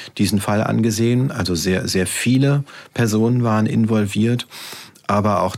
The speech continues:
die haben leider, ähm, mit den Ermittlungsergebnissen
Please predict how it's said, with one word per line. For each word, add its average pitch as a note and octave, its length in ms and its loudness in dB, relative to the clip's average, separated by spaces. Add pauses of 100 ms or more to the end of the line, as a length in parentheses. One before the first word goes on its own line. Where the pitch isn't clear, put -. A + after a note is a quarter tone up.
(120)
die G2+ 380 0
haben G2+ 420 0 (200)
leider, B2+ 560 0 (400)
ähm, F#2+ 420 0
mit F#2+ 140 0
den F#2 140 0
Ermittlungsergebnissen G2 1300 0